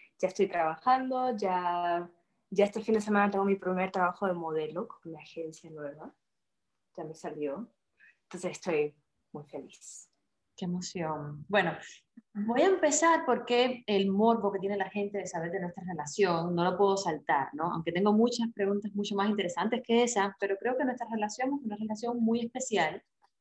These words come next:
Speaker 2: que no se da en todos los casos de la famosa frase madrastra y jastra. Nosotras no somos eso, somos amigas, pero, eh, me gustaría empezar un poco, retroceder hacia tu infancia y saber cómo fue esa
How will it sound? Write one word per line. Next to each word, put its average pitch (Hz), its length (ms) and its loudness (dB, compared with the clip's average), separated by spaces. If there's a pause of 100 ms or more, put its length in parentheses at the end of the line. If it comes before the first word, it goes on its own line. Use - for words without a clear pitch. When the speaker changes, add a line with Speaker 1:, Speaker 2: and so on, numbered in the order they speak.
(140)
Speaker 2:
que 196 180 2
no 202 260 4
se 214 260 0
da 196 400 6
en 185 160 -6
todos 185 240 -2
los 202 140 -4
casos 190 600 -2
de 170 420 -2 (100)
la - 120 -4
famosa 160 320 -10
frase 170 340 -4
madrastra 143 580 -2
y 180 60 -4
jastra. 220 540 4 (280)
Nosotras 180 360 -2
no 190 180 2
somos 208 300 2
eso, 214 280 -2
somos 170 260 -2
amigas, 180 520 2
pero, 214 340 4 (400)
eh, 202 460 4
me 226 120 6
gustaría 233 360 2
empezar 311 400 2
un 277 100 -2
poco, 285 460 2
retroceder 202 480 -2
hacia 302 260 -2
tu 240 100 -4
infancia 214 840 -2
y 185 320 -8 (540)
saber 240 340 2
cómo 302 280 -2
fue 262 300 2
esa 254 460 -2